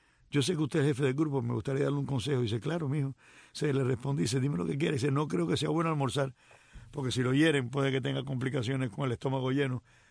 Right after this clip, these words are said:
si en realidad hay que intervenirlo". "Lo mire", dice Orlando en un momento, responde, dice, "Nosotros vamos a matar o morir, así que no creo que haya muchos heridos".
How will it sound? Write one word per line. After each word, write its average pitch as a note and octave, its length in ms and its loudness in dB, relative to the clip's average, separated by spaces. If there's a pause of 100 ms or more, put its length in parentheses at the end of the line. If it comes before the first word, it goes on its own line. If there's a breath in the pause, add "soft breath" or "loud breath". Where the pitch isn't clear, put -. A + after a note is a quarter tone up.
si D#3+ 240 0
en C3+ 100 0
realidad B2+ 540 2
hay B2 160 -2
que - 120 -16
intervenirlo". C3 640 0
"Lo D#3+ 160 2
mire", F#3 380 -2 (400 soft breath)
dice C#3 280 -4
Orlando C3 360 0
en B2+ 80 -2
un C3 100 -2
momento, B2+ 540 -2
responde, C3 320 -4
dice, B2 160 -2
"Nosotros C#3 520 0
vamos B2 240 -2
a C3 40 -2
matar C3 320 -2
o C3 40 -2
morir, B2+ 320 -2 (460 soft breath)
así A#2 220 -2
que C#3 100 0
no C3 140 0
creo C3+ 300 0
que B2+ 100 -4
haya B2 160 0
muchos B2 360 -2
heridos". B2 360 -6